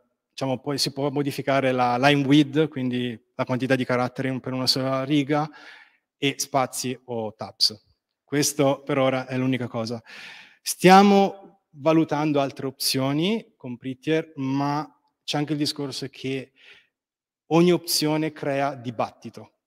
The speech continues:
tra gli sviluppatori. Abbiamo già il dibattito di,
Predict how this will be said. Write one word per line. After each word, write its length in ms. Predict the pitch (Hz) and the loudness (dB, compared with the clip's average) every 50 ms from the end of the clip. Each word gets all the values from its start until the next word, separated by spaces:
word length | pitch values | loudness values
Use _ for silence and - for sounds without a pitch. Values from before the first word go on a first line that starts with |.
| _ _ _ _ _ | _ _ _ _ _
tra 300 | - - 139 135 135 135 - | -8 -6 -4 -4 -4 -6 -6
gli 120 | - 131 | -6 -4
sviluppatori. 640 | 123 113 123 123 123 120 - 117 - - 107 107 117 - - | -2 -2 0 -2 -2 -2 -6 -10 -12 -10 -10 -12 -12 -12 -6
Abbiamo 300 | - 127 147 151 156 156 | -2 0 2 4 4 4
già 120 | 135 180 | 4 4
il 80 | 185 170 | 2 2
dibattito 520 | 156 147 123 147 139 135 - 143 - 147 | 0 0 0 -2 -2 -4 -6 -8 -8 -8
di, 260 | 123 123 131 120 120 | -8 -8 -10 -10 -12